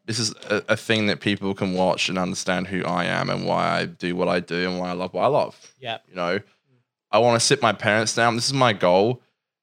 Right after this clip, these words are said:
Speaker 1: And it doesn't just refer to my parents. It can refer to everyone. But I wanna, dare say, I wanna sit my parents down and be like, you know,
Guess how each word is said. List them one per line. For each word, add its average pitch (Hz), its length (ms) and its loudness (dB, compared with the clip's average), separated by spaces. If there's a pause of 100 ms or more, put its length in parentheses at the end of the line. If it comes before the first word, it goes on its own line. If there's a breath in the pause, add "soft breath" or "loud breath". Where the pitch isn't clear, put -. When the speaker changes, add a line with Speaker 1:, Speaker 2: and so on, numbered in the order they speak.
(320)
Speaker 1:
And 104 240 2
it 107 80 -2
doesn't 135 260 2
just 110 200 0
refer 104 280 2
to - 120 -2
my 90 180 2
parents. 92 360 -2
It 87 60 -8
can 87 100 -6
refer 87 280 0
to - 120 -4
everyone. 82 400 0
But 87 140 0
I 90 60 6
wanna, 107 240 2
dare 101 200 4
say, 101 140 2
I 90 80 4
wanna 98 160 2
sit - 180 -4
my 90 140 2
parents 87 340 -2
down 82 160 0
and 87 80 -4
be 87 140 -2
like, 82 300 0
you 87 60 -4
know, 85 300 -2